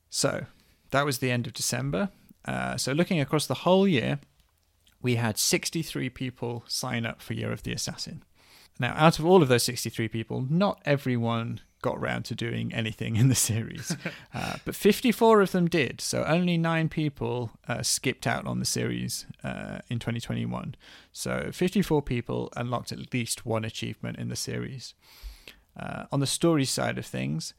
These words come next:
uh, we had twenty-three of those people completing fifty-two individual stories.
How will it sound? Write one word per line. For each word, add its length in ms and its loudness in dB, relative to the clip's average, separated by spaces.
uh, 200 -8
we 120 -4
had 140 -6
twenty-three 540 4
of 100 2
those 200 0
people 440 -4
completing 880 -2
fifty-two 920 -4
individual 720 -4
stories. 720 -8